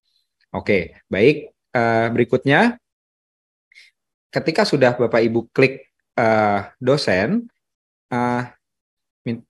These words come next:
ya, akan masuk ke laman ini, Bapak Ibu. Ya, nanti, eh, yang harus diperhatikan adalah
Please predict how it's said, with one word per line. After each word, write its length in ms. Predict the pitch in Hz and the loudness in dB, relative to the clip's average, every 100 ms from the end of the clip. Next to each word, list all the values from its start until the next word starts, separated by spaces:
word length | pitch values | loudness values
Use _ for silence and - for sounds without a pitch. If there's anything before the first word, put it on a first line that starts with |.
| _ _ | _ _
ya, 240 | 135 110 - - _ _ _ _ _ _ _ _ _ _ _ | -2 -2 -2 -20 _ _ _ _ _ _ _ _ _ _ _
akan 240 | 135 190 170 | 0 2 2
masuk 240 | 147 - | 0 0
ke 80 | 151 | 2
laman 320 | 127 131 127 | 2 2 -2
ini, 240 | 117 117 | -2 -2
Bapak 240 | 110 98 101 | -2 -2 -2
Ibu. 400 | 90 98 151 - _ _ 104 | 0 0 -2 -4 _ _ -4
Ya, 160 | 104 | -2
nanti, 560 | 104 101 101 156 175 - | -2 -4 0 0 0 -2
eh, 380 | _ 117 117 110 | _ -2 0 2
yang 160 | 120 | 0
harus 240 | 120 123 - | 0 -2 -2
diperhatikan 640 | - 120 - 113 160 175 | -4 -4 -4 -2 0 0
adalah 480 | 113 101 104 147 151 | -2 0 2 2 0